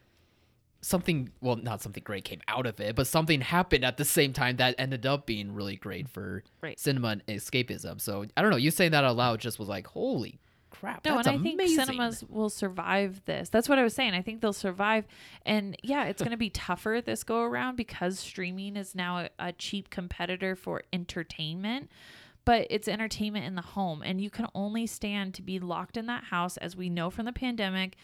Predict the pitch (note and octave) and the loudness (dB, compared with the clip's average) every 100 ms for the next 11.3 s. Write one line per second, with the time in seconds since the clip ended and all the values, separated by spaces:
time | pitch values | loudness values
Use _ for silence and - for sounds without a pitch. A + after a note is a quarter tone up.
0 | - - - F#3+ F#3 - G3 G#3+ G3+ F#3 | -20 -20 -2 0 0 2 2 2 2 0
1 | F3+ F3+ F#3+ F3 F3+ F#3+ F#3 F3+ F#3+ F#3 | -2 -6 -6 -6 -6 -6 -6 -6 0 0
2 | F#3 - F#3 F#3+ F#3 F3+ F3 E3+ - F3+ | 0 -2 -2 -2 -2 -4 -4 -8 -6 -6
3 | E3+ - E3 - A3+ G#3+ - - - - | -6 -6 -8 -4 0 2 0 -2 -20 -14
4 | - G3+ G#3 A3 - G#3 A#3 A#3+ G#3+ G3+ | -4 -2 0 -2 0 -2 -2 -2 0 0
5 | C#4+ B3 G3+ F3+ F3 F3+ F3+ - F3+ F3 | -2 -2 -2 -2 -4 -4 -6 -10 -8 -6
6 | F3 F3+ F3 - F3 E3+ - F#3 F#3 F3 | -6 -6 -8 -4 -4 -4 -6 -6 -6 -6
7 | - F3 F3+ F3 F3 - F3+ - F3+ F3 | -4 -4 -4 -4 -6 -6 -8 -8 -4 0
8 | E3+ F#3 E3+ E3+ E3+ E3 - F3 E3+ - | -2 -2 -2 -2 -2 -4 -6 -8 -8 -6
9 | E3+ - E3 D#3+ E3 F3+ E3 E3+ F3 F#3 | -6 -6 -6 -4 -4 -4 -8 -6 -4 -4
10 | F#3 F#3 G3+ G3+ G#3 G#3+ - G3+ B3+ C#4 | -4 -6 -4 -2 -2 -6 -10 -8 -8 -8
11 | A3+ E3+ D#3 | -10 -12 -12